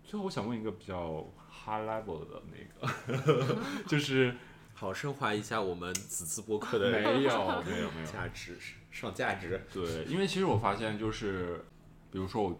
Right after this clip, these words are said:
Speaker 1: 我刷小红书啊，我刷微-，微博，刷 B 站，就是我发现很，其实我们这个年纪的人，或者说比我们更年轻的一些二十多岁的，其-，我也是二十多岁，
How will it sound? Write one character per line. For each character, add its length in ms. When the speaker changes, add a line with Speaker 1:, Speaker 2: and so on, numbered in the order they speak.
Speaker 1:
我 100
刷 220
小 160
红 200
书 280
啊， 180
我 80
刷 160
微-， 260
微 140
博， 380
刷 380
B 180
站， 320
就 80
是 60
我 40
发 160
现 220
很， 160
其 220
实 340
我 180
们 220
这 100
个 120
年 240
纪 120
的 120
人， 120
或 80
者 80
说 120
比 140
我 60
们 100
更 100
年 160
轻 220
的 80
一 60
些 320
二 120
十 280
多 160
岁 180
的， 140
其-， 180
我 140
也 40
是 120
二 80
十 80
多 120
岁， 160